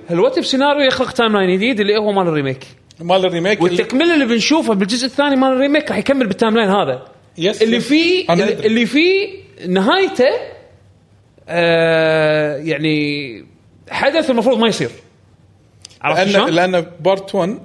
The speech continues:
Speaker 2: يصير فيه إيفنت موجود بكرايسيس كور عكس م-، عكسه تمامًا اللي موجود.
Speaker 1: مو بس عكسه، نهاية الريميك، نهاية الريميك يت-، يناقض كل شيء طاف،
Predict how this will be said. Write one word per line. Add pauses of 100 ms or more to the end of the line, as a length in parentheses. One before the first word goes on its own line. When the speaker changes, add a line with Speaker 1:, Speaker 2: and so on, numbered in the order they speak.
Speaker 2:
يصير
فيه
إيفنت
موجود
بكرايسيس
كور (140)
عكس
م-، (500)
عكسه
تمامًا
اللي
موجود.
Speaker 1:
مو
بس
عكسه،
نهاية
الريميك، (320)
نهاية
الريميك
يت-،
يناقض
كل
شيء
طاف،